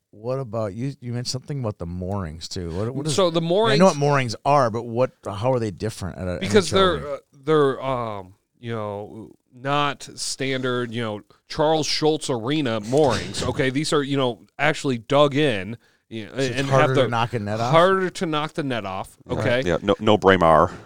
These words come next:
Speaker 2: No, no kicking. You know,
Speaker 1: Right.
Speaker 2: there's no kicking. You're
Speaker 1: Okay.
Speaker 2: forced to stay in at all times.
Speaker 1: All right.
Speaker 2: The stanchions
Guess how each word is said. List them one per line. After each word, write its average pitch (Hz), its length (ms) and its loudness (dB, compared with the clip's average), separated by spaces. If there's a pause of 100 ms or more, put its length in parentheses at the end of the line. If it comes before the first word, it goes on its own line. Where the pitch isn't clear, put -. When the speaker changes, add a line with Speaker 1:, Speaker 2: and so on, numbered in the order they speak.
Speaker 2:
No, 156 220 -4
no 175 260 2
kicking. 147 680 -4
You 147 220 -2
know, 139 120 2
Speaker 1:
Right. 123 60 0
Speaker 2:
there's 151 280 2
no 160 180 2
kicking. 147 380 -2
You're 135 100 2
Speaker 1:
Okay. 117 140 0
Speaker 2:
forced 175 460 -2
to 147 80 -8
stay 143 440 -2
in 117 180 -4
at 110 200 -10
all 131 200 -2
times. 98 560 -12
Speaker 1:
All 139 80 -8
right. 120 160 -6 (380)
Speaker 2:
The 151 220 -4
stanchions 135 1040 -4